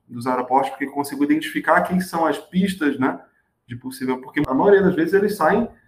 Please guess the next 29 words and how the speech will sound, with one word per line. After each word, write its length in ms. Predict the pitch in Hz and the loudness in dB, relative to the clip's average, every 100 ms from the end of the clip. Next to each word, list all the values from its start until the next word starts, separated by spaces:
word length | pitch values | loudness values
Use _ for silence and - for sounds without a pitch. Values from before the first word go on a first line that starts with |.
| - | -4
de 120 | 120 | 2
avião, 480 | 170 208 202 170 160 | 2 4 4 4 2
né, 100 | 139 | 0
pra 140 | 131 | -2
outros 180 | 127 127 | -4 -4
países, 440 | 113 110 113 107 98 | -4 0 0 -2 -10
pra 80 | 104 | -12
comércio 480 | 113 107 113 - 131 | -8 -6 -8 -6 -6
na 80 | |
Europa, 500 | 117 110 131 135 131 | -4 0 2 2 0
na 340 | 107 104 120 135 | -10 -8 -4 -4
Ásia, 220 | 120 117 _ - | -6 -10 _ -4
por 140 | 117 | -2
navio 320 | 117 104 139 | 0 0 0
também, 220 | 135 131 | 2 0
mas 160 | 139 131 | 0 0
muito 240 | 139 156 | 0 -2
pra 140 | 175 185 | 0 0
avião, 540 | 190 160 135 131 123 - | 2 2 2 0 -4 -14
né? 300 | 107 127 120 | -10 -8 -8
É 60 | 104 | -10
impressionante 520 | 104 131 120 117 131 | -10 -10 -4 -4 -4
falar 240 | 127 117 117 | -6 -4 -2
isso, 160 | - | 2
mas 140 | 131 139 | 2 2
é, 60 | |
é 260 | 143 143 143 | -2 -4 -8
a 80 | 139 | -6
verdade. 440 | 170 139 104 | -6 -4 -6